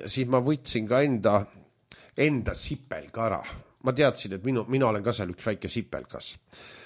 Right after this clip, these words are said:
Eh, kusjuures see on huvitav, et kui ma vaatan seda sipelgat, siis ta,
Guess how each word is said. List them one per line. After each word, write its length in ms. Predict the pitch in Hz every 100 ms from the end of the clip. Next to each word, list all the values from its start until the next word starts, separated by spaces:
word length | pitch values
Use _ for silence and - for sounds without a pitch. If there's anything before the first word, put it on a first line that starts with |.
| - -
Eh, 220 | 110 117
kusjuures 400 | 190 190 196 147
see 140 | - 151
on 80 | 208
huvitav, 480 | 127 - - 80 95
et 80 | -
kui 100 | 165
ma 120 | 175
vaatan 300 | 196 190 135 -
seda 180 | 143
sipelgat, 600 | 135 208 - 92 92 92 -
siis 220 | 123 -
ta, 140 | 120